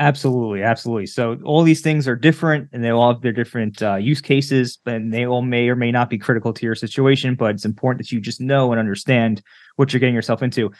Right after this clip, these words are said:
think we have one last segment of this episode just to kind of cover real quick, and that's, uh, bookkeeping, right? So, uh, another thing that I, that I found a lot of confusion in out there in the marketplace,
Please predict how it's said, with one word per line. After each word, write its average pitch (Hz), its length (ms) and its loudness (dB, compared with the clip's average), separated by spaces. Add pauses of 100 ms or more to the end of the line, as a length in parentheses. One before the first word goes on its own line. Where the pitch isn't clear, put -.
(140)
think 170 120 2
we 208 80 6
have 143 160 2
one 143 260 2
last 131 240 2
segment 123 360 2
of 117 60 0
this 113 160 0
episode 117 400 0
just - 200 -10
to 135 40 -6
kind 120 240 0
of 113 80 -2
cover 123 300 0
real 117 160 0
quick, 120 260 0
and 123 120 0
that's, 196 320 -2 (360)
uh, - 80 -4
bookkeeping, 139 600 2
right? 143 320 2
So, 131 420 2
uh, 120 260 0
another 147 400 2
thing 139 520 0
that 120 140 0
I, 117 220 4
that 127 120 -4
I 117 120 2
found 117 260 -2
a 110 40 0
lot 117 140 2
of 113 60 -6
confusion 135 600 -2
in 123 200 0
out 120 260 -2
there 123 300 2
in 120 160 -4
the 113 60 -2
marketplace, 123 680 2